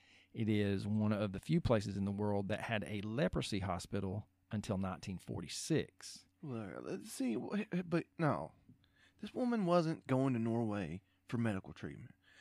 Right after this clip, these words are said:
Speaker 2: There's way too much stuff to indicate that she was a spy. This woman's a spy. Bottom line, she doesn't have eczema. I mean, she doesn't have leprosy.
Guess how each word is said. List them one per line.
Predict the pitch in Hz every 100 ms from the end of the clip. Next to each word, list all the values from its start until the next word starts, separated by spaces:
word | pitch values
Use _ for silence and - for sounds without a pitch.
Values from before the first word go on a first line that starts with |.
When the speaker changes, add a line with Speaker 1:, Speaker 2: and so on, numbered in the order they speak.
| -
Speaker 2:
There's | - 196
way | 170 170 202 202
too | -
much | 180 160 -
stuff | 139 127
to | -
indicate | 120 101 - 98
that | -
she | - 87
was | 87
a | -
spy. | - - - _ _ _ _ -
This | 196
woman's | 294 269 156
a |
spy. | - - - - - _ _ _ _ _ _ _ _ _ _ -
Bottom | 175 165 135
line, | 90 - - _ _ _ _
she | -
doesn't | 170 165
have | 170 120 -
eczema. | 120 101 110 104
I | 135
mean, | 123 117 113 _ - - -
she | -
doesn't | 170 165
have | 170 160 127 -
leprosy. | 120 143 127 - - 104 120